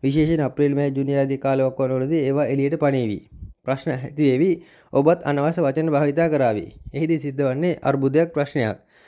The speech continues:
කට ප්‍රවේශම් කරගන්න නැත්නම් විවාහ දිවියට තරම් යහපත් නොවන බව මතක තබා ගන්න. කොහොමත් සමස්තයක් ලෙස නැත්නම්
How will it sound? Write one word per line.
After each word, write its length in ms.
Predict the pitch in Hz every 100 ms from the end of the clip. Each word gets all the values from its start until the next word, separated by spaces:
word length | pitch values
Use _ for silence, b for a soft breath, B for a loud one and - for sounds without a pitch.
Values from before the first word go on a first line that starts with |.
| b b -
කට 220 | 147 185
ප්‍රවේශම් 340 | 175 165 160 151
කරගන්න 400 | 147 135 147 156
නැත්නම් 260 | 135 156
විවාහ 180 | 143 143
දිවියට 320 | 143 143 147
තරම් 200 | 143 143 139
යහපත් 320 | 139 139 147
නොවන 220 | 135 131
බව 140 | 127 147
මතක 240 | 127 131
තබා 260 | 127 127 147
ගන්න. 260 | 131 110 107
කොහොමත් 380 | 135 143 165 - b b b -
සමස්තයක් 460 | 139 165 165 170
ලෙස 120 | 160 175
නැත්නම් 400 | 156 139 160